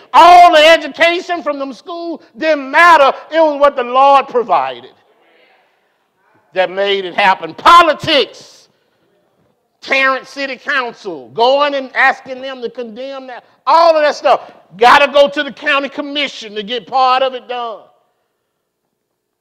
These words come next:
And I sweated it out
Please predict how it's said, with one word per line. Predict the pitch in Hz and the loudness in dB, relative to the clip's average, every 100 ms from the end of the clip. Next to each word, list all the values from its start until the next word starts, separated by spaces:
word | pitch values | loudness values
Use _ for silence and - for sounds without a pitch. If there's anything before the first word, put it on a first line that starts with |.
| _ 117 | _ _
And | 117 117 117 113 113 107 104 _ | -20 -18 -18 -20 -20 _ _ _
I | - 120 120 113 _ _ _ _ | -10 -8 -6 -10 _ _ _ _
sweated | _ - 170 160 147 | _ -14 -8 -8 -10
it | 131 | -20
out | 104 - | -20 -20